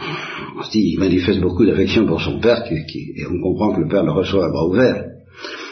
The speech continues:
Mais mesurez, euh, la profondeur des paroles que ça veut dire au sens spirituel. J'ai péché contre le ciel, contre toi.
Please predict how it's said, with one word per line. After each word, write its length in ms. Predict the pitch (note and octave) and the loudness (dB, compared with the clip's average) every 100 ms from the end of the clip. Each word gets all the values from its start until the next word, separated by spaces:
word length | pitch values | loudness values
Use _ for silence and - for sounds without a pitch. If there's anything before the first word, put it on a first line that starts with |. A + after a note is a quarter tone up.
| - - | -4 2
Mais 300 | A2+ A2 - - - D4+ D4+ - - - _ _ _ - - - - _ _ - | 2 0 -8 -16 -6 -2 -2 -4 -14 -18 _ _ _ -20 -20 -20 -20 _ _ -4
mesurez, 800 | A2 A2 A2+ A#2+ C#3+ B2+ D2+ - - | 2 4 4 4 4 4 0 -8 -4
euh, 180 | - D2+ - - - - - - - - - _ - - - - | 0 0 -2 -12 -6 -6 -6 -10 -18 -20 -20 _ -20 -20 -16 -8
la 80 | E2+ | -4
profondeur 560 | - A#2+ A#2+ A#2+ C#3 | -2 4 6 6 6
des 180 | G2+ G2 | 4 2
paroles 340 | - A2 B2+ G2+ | 0 0 2 2
que 100 | G2+ | 2
ça 120 | G2 | 4
veut 80 | G2+ | 4
dire 140 | A2 | 4
au 80 | G#2 | 2
sens 220 | A#2+ A2+ - - - | 2 0 0 -2 0
spirituel. 720 | - D3 F2 D3 D3+ F2 - - - _ _ _ _ _ _ _ _ _ F#4+ _ - - _ _ _ _ _ _ _ _ - | 2 4 4 0 -4 -6 -12 -18 -20 _ _ _ _ _ _ _ _ _ _ _ -20 -20 _ _ _ _ _ _ _ _ -6
J'ai 240 | A#2+ A#2+ | 2 4
péché 320 | A#2 A2 - G#2+ | 4 4 4 2
contre 240 | F2 G2 | 2 2
le 80 | F#2 | 2
ciel, 240 | - E2+ | 2 0
contre 260 | D#2+ D2+ D2+ | 0 -2 -2
toi. 380 | - D2+ - | -2 -4 -6